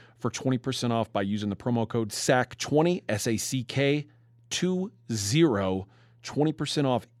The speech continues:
anything at pregame dot com. That's good for the listeners of this college football podcast only, and that'll be good for the next week. Till the next, till the next, next time the college football podcast populates the feed, sac twenty's gone.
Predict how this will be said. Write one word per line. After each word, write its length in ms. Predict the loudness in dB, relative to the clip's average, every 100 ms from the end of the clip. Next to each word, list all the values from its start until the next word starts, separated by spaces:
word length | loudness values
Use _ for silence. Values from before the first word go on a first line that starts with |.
| _
anything 680 | -2 2 2 2 -2 -4 -8 -14 _ _ _ _
at 160 | 0 0
pregame 440 | 0 0 2 2 4
dot 220 | 2 2
com. 420 | 0 0 0 -4 -8 -10
That's 180 | -6 -4
good 180 | -4 -4
for 120 | -2
the 80 | -2
listeners 420 | -2 -2 -2 -4
of 140 | -6
this 160 | -6 -6
college 380 | -6 -6 -6 -6
football 380 | -10 -8 -4 -4
podcast 580 | -4 -8 -6 -8 -6 -4
only, 240 | -4 -4
and 80 | -4
that'll 100 | -4
be 100 | -4
good 340 | -2 -2 -2 -8
for 120 | -4
the 80 | 0
next 220 | 2 0
week. 240 | -2 -6 -8 _
Till 140 | -4 0
the 80 | 0
next, 260 | 0 -4 -12 -20 -8
till 100 | -2
the 80 | 2
next, 280 | 4 2 2
next 200 | 2 4
time 160 | 4 4
the 60 |
college 280 | 4 6 6
football 200 | 6 4
podcast 500 | 6 6 8 8 6
populates 460 | 4 4 6 4 4
the 60 | -2
feed, 300 | -2 -2 -2
sac 260 | 0 0
twenty's 360 | 0 0 0 0
gone. 320 | -2 -4 -8